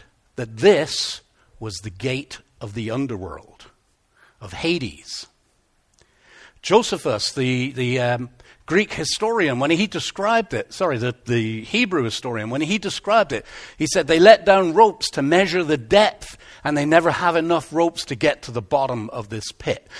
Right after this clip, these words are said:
They believed it was the bottomless pit. This is the gates of Hades. Now, this adds context to this scripture, uh, of what's going on here. So Baal worship had ca-,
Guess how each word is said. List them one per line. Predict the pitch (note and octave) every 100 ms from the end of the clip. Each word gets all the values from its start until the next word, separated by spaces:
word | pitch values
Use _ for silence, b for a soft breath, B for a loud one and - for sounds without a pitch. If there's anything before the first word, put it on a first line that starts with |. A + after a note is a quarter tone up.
| B
They | D#3+
believed | G3 A3+ G#3
it | G3
was | D#3+ -
the | B2+
bottomless | - D#3+ G#3+ A3 G3
pit. | - - D3
This | F#3+ F#3+
is | F#3+
the | - C3
gates | G#2 D#3 F#3 - - B -
of | C3
Hades. | G#2+ G3 A3 D3+ F#2 E2+ - - - - - _ b b b
Now, | C3
this | A3 A3+ G3+
adds | A#3 C4 G3 -
context | - B3+ C#4+ - D#3 F3 -
to | E3+
this | E3+ -
scripture, | - G#3 C4+ - - C#3+ E3+ B B B B B -
uh, | - - - - - F3
of | D#3
what's | F#3 F#3
going | F3+ F#3
on | G3 C4
here. | A3 E3+ A#2+
So | - E3
Baal | - A#3 C#4 C#4
worship | A3 F3+ E3
had | E3 C#3+
ca-, | -